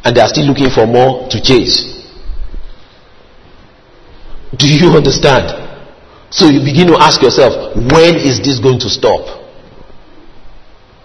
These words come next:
But God has provided a way of insulation. Noah was, Noah saw the water,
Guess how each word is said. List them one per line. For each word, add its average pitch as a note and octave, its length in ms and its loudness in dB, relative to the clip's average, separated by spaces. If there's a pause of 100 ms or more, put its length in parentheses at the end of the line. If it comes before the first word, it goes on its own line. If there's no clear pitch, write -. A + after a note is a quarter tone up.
(1200)
But B2 220 0 (160)
God F3+ 380 4 (180)
has C3 320 2
provided C#3 840 2 (580)
a C3 120 0
way C3 500 2
of G2+ 80 0
insulation. G#2+ 800 -4 (1120)
Noah E3 460 2
was, D3 320 2
Noah F3+ 400 4
saw - 880 2 (180)
the A2+ 140 2
water, C3+ 460 0